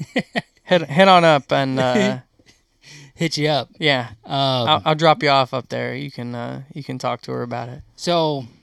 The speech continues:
Speaker 1: you've been going from public to private this year.
Speaker 2: Mm-hmm.
Speaker 1: What are you doing on the private land right now to, um, get some pictures, um, you know, kinda get your mojo, get your blood flowing, getting ready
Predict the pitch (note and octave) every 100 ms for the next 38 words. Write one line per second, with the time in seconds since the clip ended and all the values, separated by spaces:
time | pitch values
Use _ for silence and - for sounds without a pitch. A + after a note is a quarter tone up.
0 | _ - C#3+ C3+ C3 E3 E3+ D#3+ D#3 -
1 | D3 C3+ B2+ C3+ C3+ D#3+ - - C3+ A2
2 | G#2+ - A2 A#2+ D#3+ C3+ C#3 C3 _ _
3 | _ _ _ _ _ A#2 A2 A#2 D3 E3
4 | - - - _ _ _ C#3 B2+ B2 A2
5 | C#3+ D#3 C3+ C#3+ C#3 D3+ - A#2+ A#2 A2+
6 | A#2 A2+ A#2 A#2 A2+ A2+ A2+ - - A2+
7 | A2 A2+ A2 G#2 - _ - A2+ G#2+ G#2
8 | G2+ _ - B2 C3 G#2+ - C#3 - C#3
9 | C3+ C3 C3 C3 _ - G#2+ G#2 G#2+ G#2
10 | - A2+ A2 G#2 G#2 - A#2+ A#2 A2+ A2+
11 | B2+ A2+ A2 B2 C3 A#2 A#2+ A#2+ A#2+ A#2
12 | _ _ _ C3+ A#2+ A#2+ A#2+ G#2+ B2+ B2
13 | - B2 A#2+ A#2 A#2 B2 A#2 A2+ A2+ A2+